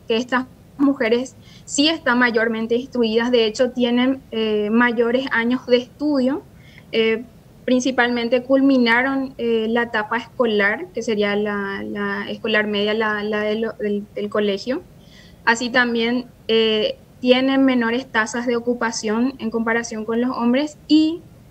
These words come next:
si miramos a estas mujeres que trabajan, estas están, eh, se dedican principalmente al, al rubro de la enseñanza.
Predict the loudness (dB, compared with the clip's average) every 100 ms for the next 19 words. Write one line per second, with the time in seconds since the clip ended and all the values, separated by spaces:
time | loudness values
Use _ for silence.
0 | -20 -4 0 2 2 0 -2 -6 -2 0
1 | 2 2 0 -2 -2 -2 -2 -2 -2 0
2 | 0 2 2 2 2 0 0 -2 -2 -2
3 | -4 -6 -4 0 0 0 -4 -6 -4 -2
4 | -2 -4 -8 -8 -2 4 4 4 -2 0
5 | 0 0 0 0 2 0 0 0 0 0
6 | 0 -2 -6 -4 -2 2 4 4 4 4
7 | 2 0 0 0 0 -2 -6 -12